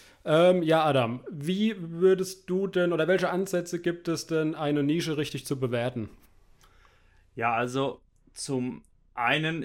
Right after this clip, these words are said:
Speaker 2: das mit das Wichtigste, weil wir machen ja am Ende, machen wir ja hier seo, müssen mal gucken, wie ist denn da überhaupt die Nachfrage? Und, ne, also wie viele Menschen suchen überhaupt nach diesem Suchbegriff, nach deinem Thema, nach verschiedenen,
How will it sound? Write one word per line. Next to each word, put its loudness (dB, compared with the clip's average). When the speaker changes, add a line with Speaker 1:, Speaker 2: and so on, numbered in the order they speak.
Speaker 2:
das -6
mit -2
das -2
Wichtigste, -4
weil 0
wir 0
machen -2
ja -2
am -6
Ende, -2
machen -6
wir -4
ja -2
hier -4
seo, 2
müssen -4
mal 0
gucken, -6
wie 0
ist -2
denn -4
da 0
überhaupt -2
die -2
Nachfrage? 0
Und, 0
ne, 0
also 0
wie 0
viele -2
Menschen 0
suchen -2
überhaupt -2
nach -12
diesem -10
Suchbegriff, -4
nach -4
deinem -4
Thema, -2
nach -4
verschiedenen, -8